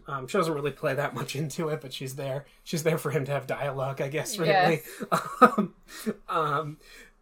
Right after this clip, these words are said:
Speaker 1: but
Speaker 2: She seems cool.
Speaker 1: Yeah, and, uh, the new appliances get jealous 'cause they,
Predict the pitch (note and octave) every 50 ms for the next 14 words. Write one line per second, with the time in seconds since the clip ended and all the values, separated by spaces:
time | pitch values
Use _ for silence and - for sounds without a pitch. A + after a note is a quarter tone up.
0 | _ _ F3 D3 C#3 D#3 C#3+ C#3 E4+ E4+ - - B3 G3+ G3+ - - - B3+ G#3
1 | G3 F#3 F#3 F#3 A3 - - F3+ D#3+ - C3 A#2 A#2 C#3 - _ - - - _
2 | _ - D#3+ D3 C#3+ C#3+ C#3+ C#3 C#3 C#3 C#3 C3+ - - - - _ _ - _
3 | - - - - _ _ - D#3+ D3 C#3+ C#3 C#3 C3+ C3 B2+ D#3+ - _ _ _
4 | _ _ _ _ _ _ _ - D3+ C3+ D3+ C#3+ C#3 C3+ B2+ C3+ E3 F3+ F#3 F3
5 | E3+ - F3+ E3 D#3+ D#3 D#3 - D#3 C3+ - C#3+ B2 - - D3+ C#3+ D3 C#3+ -
6 | - - C3 B2+ B2+ A#2